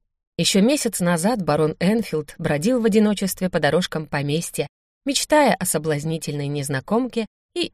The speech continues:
иной жизни. И вот теперь он в будущем, а в его объятиях лежит любимая жена. Александру нравился этот мир, и он решил здесь задержаться.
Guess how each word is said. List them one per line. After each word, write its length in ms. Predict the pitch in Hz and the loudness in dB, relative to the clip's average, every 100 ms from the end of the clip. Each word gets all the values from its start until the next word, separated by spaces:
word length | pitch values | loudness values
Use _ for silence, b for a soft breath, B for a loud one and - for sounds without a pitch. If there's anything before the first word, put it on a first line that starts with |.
| 180 | 2
иной 300 | 165 160 160 | 2 0 0
жизни. 460 | 156 147 147 135 _ _ _ | -2 -6 -8 -10 _ _ _
И 80 | 240 | 2
вот 140 | 269 - | 2 2
теперь 360 | 302 302 277 | 0 2 2
он 120 | 254 | 2
в 120 | 220 180 | 0 -2
будущем, 500 | 262 320 - - - _ _ | -2 -2 -4 -6 -10 _ _
а 120 | 156 | -4
в 40 | 147 | -2
его 300 | 160 170 156 | -2 2 2
объятиях 560 | 156 180 220 190 175 - _ | 2 -2 -2 -4 -6 -12 _
лежит 400 | 220 220 208 247 | 4 4 4 0
любимая 440 | 185 160 165 156 156 | 0 -2 -2 -2 -2
жена. 320 | 160 147 - _ _ _ _ _ | -4 -6 -8 _ _ _ _ _
Александру 580 | - 240 - 277 262 262 | 0 0 2 2 2 2
нравился 540 | 262 262 175 151 - 160 | 2 2 2 0 -2 -2
этот 240 | 160 175 | -2 2
мир, 240 | 208 165 - _ - | 2 2 -4 _ -4
и 100 | 180 | 2
он 180 | 226 277 | 4 4
решил 320 | 285 - 247 | 0 -2 -2
здесь 400 | 196 170 180 - | 0 0 -2 -6
задержаться. 760 | 185 202 175 151 151 - - | -4 -2 0 -2 -4 -8 -10